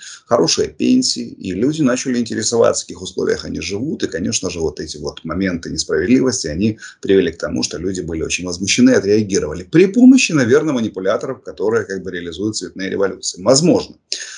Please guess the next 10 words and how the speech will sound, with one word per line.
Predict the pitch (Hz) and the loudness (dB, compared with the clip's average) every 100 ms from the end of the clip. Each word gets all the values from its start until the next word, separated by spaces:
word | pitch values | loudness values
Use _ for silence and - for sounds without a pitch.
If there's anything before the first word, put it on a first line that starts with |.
| - - | -10 4
Но | 147 190 113 | 6 8 6
второй | - 95 135 226 | 2 -4 2 4
вариант, | 254 233 156 98 82 | 4 4 2 -2 -8
это | 85 87 | -20 -20
когда, | 95 101 110 104 87 80 | -20 -10 -6 -6 -8 -16
м, | 98 95 | -16 -14
в | 92 | -12
общем-то, | 95 101 87 92 | -12 -12 -12 -12
тринадцатый-четырнадцатый | 95 98 87 90 - - 90 - - | -8 -8 -8 -10 -8 -8 -8 -10 -10
год, | 95 98 73 | -8 -6 -8